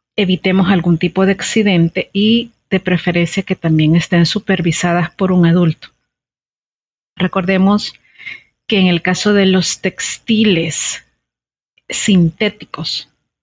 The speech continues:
son altamente inflamables, es decir, un trozo de tela que pase volando mientras vas caminando o alguno de los niños va caminando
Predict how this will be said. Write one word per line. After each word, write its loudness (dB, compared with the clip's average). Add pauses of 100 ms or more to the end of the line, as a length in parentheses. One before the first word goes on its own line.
(720)
son 0 (480)
altamente 0
inflamables, 2
es -4
decir, -4 (840)
un 4 (160)
trozo 0
de 0
tela 0
que -4
pase -4
volando 2 (1040)
mientras 0
vas -2
caminando 2
o 0
alguno 0
de 2
los -2
niños 0
va -2
caminando 0